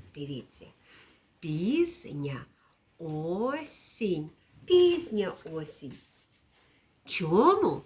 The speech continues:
пізня? А тому що стало на дворі холодно. Всі-всі одяглися тепло. Птахи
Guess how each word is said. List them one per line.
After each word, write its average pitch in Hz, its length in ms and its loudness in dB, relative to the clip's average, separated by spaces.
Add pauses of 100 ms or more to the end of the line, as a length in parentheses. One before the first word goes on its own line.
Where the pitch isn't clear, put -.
(100)
пізня? 143 560 -4 (400)
А - 220 -20
тому 147 440 -2
що - 260 -6 (280)
стало 196 920 2 (360)
на 147 300 -8
дворі 185 520 -4 (200)
холодно. 202 1400 2 (600)
Всі-всі 392 1160 6 (340)
одяглися 151 1120 -4 (360)
тепло. 277 840 0 (1300)
Птахи 208 920 2